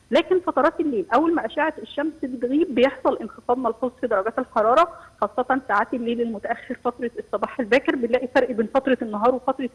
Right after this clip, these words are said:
الليل كبير. أجواء فترة الليل بتكون أجواء باردة على أغلب الأنحاء، خاصة إن إحنا في شهر رمضان الكريم،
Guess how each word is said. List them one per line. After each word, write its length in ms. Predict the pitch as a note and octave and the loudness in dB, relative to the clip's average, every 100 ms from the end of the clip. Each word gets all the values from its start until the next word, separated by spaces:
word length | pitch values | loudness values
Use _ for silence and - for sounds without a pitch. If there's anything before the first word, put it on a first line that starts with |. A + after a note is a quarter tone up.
| - | -10
الليل 260 | G#3 B3+ B3+ - | 0 0 0 -6
كبير. 360 | G#3 C#4+ F#4 F4 - - - | 0 2 2 -2 -20 -10 -2
أجواء 260 | A3+ C4+ - | 2 2 0
فترة 240 | D4 C#4+ A3+ | -2 -2 -4
الليل 220 | G3+ C4+ | -4 -4
بتكون 320 | B3+ _ C4+ | -4 _ -2
أجواء 280 | A#3+ G#3 B3 A3 | -2 2 0 2
باردة 360 | G3+ A#3 B3 | 4 4 4
على 220 | A3+ A#3 | 0 -2
أغلب 320 | - A3 B3 G#3 | -2 0 0 -2
الأنحاء، 480 | - F#3 - C4+ - | -6 -6 -4 -4 -2
خاصة 280 | A3 - B3+ | -10 -6 -4
إن 120 | A#3+ | -2
إحنا 180 | A#3 B3+ | -2 -4
في 80 | A#3 | -2
شهر 200 | B3 A#3+ | -2 0
رمضان 340 | A#3+ G3+ A3+ A3+ | -2 -4 -6 -8
الكريم، 500 | - - G3 C#4 | -10 -6 0 0